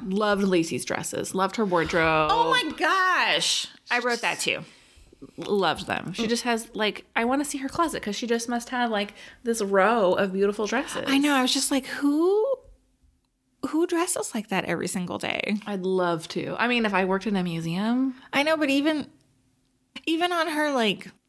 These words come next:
Speaker 2: just in her casual wear, she was, like, dressed up.
Speaker 1: She looked great.
Speaker 2: You know? I also thought they did, they did good by Kevin McGarry, too. He looked really good in some sweaters he was wearing.
Speaker 1: Yeah.
Speaker 2: <laughs> He looked really nice.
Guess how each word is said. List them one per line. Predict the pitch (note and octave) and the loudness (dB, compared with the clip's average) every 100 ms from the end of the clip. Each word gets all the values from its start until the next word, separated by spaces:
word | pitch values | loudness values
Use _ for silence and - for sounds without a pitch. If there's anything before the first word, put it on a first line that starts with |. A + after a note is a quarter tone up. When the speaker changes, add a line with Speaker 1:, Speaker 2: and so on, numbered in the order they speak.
| _ | _
Speaker 2:
just | - B3 | -4 0
in | C4+ | 0
her | B3+ G#3 | -2 -4
casual | - A#3+ A3+ A#3+ G#3+ F3+ F3 | -4 0 0 2 2 2 2
wear, | F#3 A#3 F#3 - F3+ | 2 2 2 2 0
she | - | 0
was, | - - F3+ | -2 -2 -2
like, | F3+ - | -4 -4
dressed | G3+ F3 F#3 - | -4 -2 -2 -2
up. | A3+ D#3+ F2+ | 0 0 0
Speaker 1:
She | - | -2
looked | C#3+ - | -6 -6
great. | D#3+ C3 G#3+ | -2 -2 2
Speaker 2:
You | G#3+ | 2
know? | G3 F3+ - - - | 4 2 0 -6 -6
I | A#3 A#3 | 0 2
also | A3+ A#3+ C#4 | 2 2 2
thought | C#4 B3 | 2 2
they | G3 | 2
did, | F#3+ G3 F3+ - | 2 0 -2 -10
they | - G3+ | -2 0
did | G3+ G#3 F#3 F#3 | 2 0 -2 -2
good | G#3 F#3 | -2 0
by | A3 A3+ G#3 | 0 0 0
Kevin | - A3+ G3+ | -4 -4 -2
McGarry, | G3 F#3+ F#3+ G3+ | -2 -2 0 0
too. | F3 F#3 | 0 -2
He | F#3+ C4 | 0 -2
looked | E4+ E4 | -2 -2
really | G3+ F#3+ F#3+ G3+ A3 G#3 | -4 -4 -4 -2 0 0
good | G#3 G#3+ G#3 | 0 0 0
in | G3 | 0
some | G3 F#3+ F#3 | -2 -2 -2
sweaters | - - - - D#4 F#4+ | -4 -2 -2 0 0 0
he | F#4 | -2
was | F#4 G#4 G#4 | 0 -2 -2
wearing. | - F#3 F#3 F#3 F#3+ | -2 2 4 4 2
Speaker 1:
Yeah. | G3 G#3 C4 E4 | 2 2 2 0
Speaker 2:
<laughs> | - | 0
He | C5 | -2
looked | - - - | -2 -8 -2
really | E4 E4+ | 0 0
nice. | D#4+ D4+ D#4 | 0 0 0